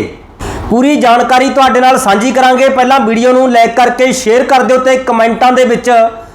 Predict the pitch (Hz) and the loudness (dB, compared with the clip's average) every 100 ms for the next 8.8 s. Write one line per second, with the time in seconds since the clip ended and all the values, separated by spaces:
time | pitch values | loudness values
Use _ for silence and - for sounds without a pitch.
0 | - - 220 277 262 294 262 226 254 247 | -16 -2 0 2 2 2 2 2 2 2
1 | 247 233 226 254 254 240 247 240 220 202 | 0 0 -2 0 0 0 0 0 2 2
2 | 226 254 240 285 254 214 180 156 113 - | 0 -2 0 0 0 2 2 0 -2 -6
3 | - 143 160 208 214 254 262 220 240 254 | -6 -2 0 0 0 0 0 0 0 0
4 | 247 247 226 208 233 240 240 254 254 233 | 2 2 0 0 0 2 2 2 0 -2
5 | - 233 233 - - 226 214 214 208 214 | -2 0 0 0 -2 0 0 0 0 -2
6 | 202 214 220 190 233 214 214 240 233 240 | -2 0 0 0 0 0 -2 0 0 0
7 | 240 226 208 208 220 220 220 214 202 226 | 0 0 0 0 0 0 -2 -2 -4 -2
8 | 226 233 208 202 214 226 208 208 | 0 0 0 -2 -2 -2 0 -2